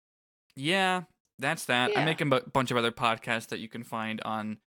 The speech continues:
Speaker 1: the same network as this one, the orange groves dot com. Yeah, cool stuff has been happening. A lot of shows have come on lately. I, uh,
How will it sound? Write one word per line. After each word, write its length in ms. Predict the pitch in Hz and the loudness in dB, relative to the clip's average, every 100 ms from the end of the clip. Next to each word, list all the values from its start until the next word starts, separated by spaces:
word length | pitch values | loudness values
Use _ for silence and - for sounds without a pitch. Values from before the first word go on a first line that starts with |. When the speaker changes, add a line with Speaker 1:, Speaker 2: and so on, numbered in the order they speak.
| _ - | _ -8
Speaker 1:
the 120 | 113 | -6
same 260 | - 110 | -4 -2
network 320 | 110 - 104 - | -2 -2 -4 -4
as 180 | 107 | -6
this 240 | - 135 - | -2 -4 0
one, 160 | 127 | 0
the 120 | 117 107 | 0 0
orange 260 | 107 107 | -4 -4
groves 240 | 107 107 - | -6 -6 -6
dot 300 | 90 98 - _ _ _ | -6 -6 -8 _ _ _
com. 500 | - 202 240 277 269 - _ _ _ _ | 0 2 2 0 -4 -10 _ _ _ _
Yeah, 500 | - 190 262 147 - - _ _ _ _ | -4 -2 0 0 -2 -12 _ _ _ _
cool 200 | - 320 | -10 -8
stuff 520 | - 147 139 135 - _ _ _ | -4 0 0 0 -12 _ _ _
has 100 | 139 | -10
been 160 | 123 117 | -4 -4
happening. 1600 | 117 117 117 113 110 110 113 123 139 123 117 113 113 113 117 147 - _ _ | -2 -4 -2 -6 -6 -6 -8 -10 -12 -10 -8 -6 -4 -4 -6 -8 -12 _ _
A 40 | 131 | 2
lot 140 | 160 | 2
of 60 | 151 | 2
shows 240 | 127 113 | 0 0
have 100 | 113 | -4
come 200 | 120 110 | -6 -4
on 120 | 104 | -4
lately. 380 | 107 107 110 117 - | -6 -4 -4 -2 0
I, 260 | 110 | 2
uh, 60 | 117 | 2